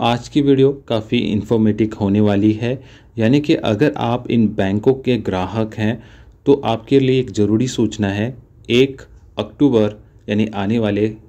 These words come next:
दो से तीन दिन के अंदर आपको दो हज़ार इक्कीस से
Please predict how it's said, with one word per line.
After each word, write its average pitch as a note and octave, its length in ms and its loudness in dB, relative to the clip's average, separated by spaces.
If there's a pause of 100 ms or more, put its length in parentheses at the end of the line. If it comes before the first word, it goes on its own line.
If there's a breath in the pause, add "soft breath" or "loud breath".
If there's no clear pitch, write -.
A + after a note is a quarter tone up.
(120)
दो A2 180 4
से B2 160 0
तीन A2+ 280 2
दिन G#2+ 160 2
के G2 140 -4
अंदर F#2+ 260 0
आपको F#2 540 -2 (480 loud breath)
दो G#2+ 160 6
हज़ार G#2+ 220 4
इक्कीस C3+ 380 0
से A2 200 -6